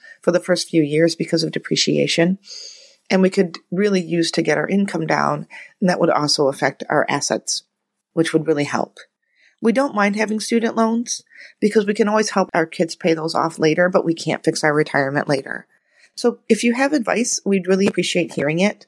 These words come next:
We have four hundred thousand dollars, and we need to know if we should buy more rentals, put more money in five twenty-nines, pay off our home, or Roth some of our four oh one Ks and use this money to pay the taxes.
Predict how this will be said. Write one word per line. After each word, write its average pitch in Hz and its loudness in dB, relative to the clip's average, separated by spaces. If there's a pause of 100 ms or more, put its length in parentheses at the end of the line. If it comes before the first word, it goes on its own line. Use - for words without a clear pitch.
(280)
We 220 2
have 220 0
four 226 0
hundred 240 2
thousand 196 2
dollars, 156 0
and 185 2
we 175 2
need 190 2
to 190 -2
know 165 2
if 165 -6
we 170 2
should 160 -4
buy 151 0
more 160 0
rentals, 175 -2 (680)
put - 0
more 185 2
money 170 0
in 165 -2
five 160 0
twenty-nines, 151 -4 (280)
pay 202 2
off 202 0
our 220 2
home, 156 -4 (300)
or 175 2
Roth 165 2
some 170 -2
of 165 -6
our 160 0
four 165 -2
oh 156 -2
one 156 -4
Ks 160 -2
and 156 -2
use 156 0
this - -8
money 151 2
to 147 0
pay 151 0
the 151 4
taxes. 147 -4